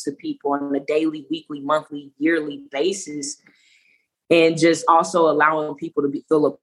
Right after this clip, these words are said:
part of community where they're not alone and they, and they feel empowered, they feel held accountable, encouraged, life spoken into them, but, and also being looked out for.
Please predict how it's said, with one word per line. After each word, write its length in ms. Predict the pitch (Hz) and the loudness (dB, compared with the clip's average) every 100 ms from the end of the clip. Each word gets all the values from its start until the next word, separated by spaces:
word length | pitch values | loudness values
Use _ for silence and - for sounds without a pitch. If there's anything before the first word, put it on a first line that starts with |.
| - | 2
part 160 | 151 | 2
of 140 | 147 - | 2 -8
community 560 | 143 147 165 165 180 | -8 -6 -4 -6 -8
where 200 | 151 147 | 0 0
they're 120 | 143 | 0
not 240 | 139 139 139 | 0 2 2
alone 640 | 139 135 143 147 147 143 139 | 0 0 2 2 -2 -6 -10
and 120 | 135 | -10
they, 280 | 135 135 135 - | -8 -8 -10 -16
and 120 | 135 | -14
they 80 | 131 | -4
feel 220 | 147 135 | -2 -2
empowered, 720 | 123 - 156 156 151 147 143 - _ - | -6 -2 2 4 2 -4 -8 -10 _ -20
they 100 | 135 | -18
feel 160 | 131 139 | -12 -8
held 200 | 135 127 | -8 -10
accountable, 840 | - - 160 156 151 143 143 143 | -18 -4 2 2 2 0 2 2
encouraged, 840 | 131 139 - 165 160 147 143 - - _ _ | 0 -16 -4 0 2 2 -2 -8 -16 _ _
life 240 | 139 151 156 | 2 4 4
spoken 420 | - 160 156 151 | -2 -2 -2 0
into 280 | 147 143 147 | -4 -2 -2
them, 580 | 143 147 143 143 143 139 _ _ _ _ | 0 0 0 0 -2 -2 _ _ _ _
but, 180 | 151 147 | -4 -2
and 220 | 151 147 | 0 0
also 320 | 151 147 156 | 0 0 0
being 220 | 143 139 135 | 2 0 2
looked 280 | 139 135 | 0 2
out 300 | 135 143 143 - | 2 2 2 -4
for. 320 | 135 123 | -10 -10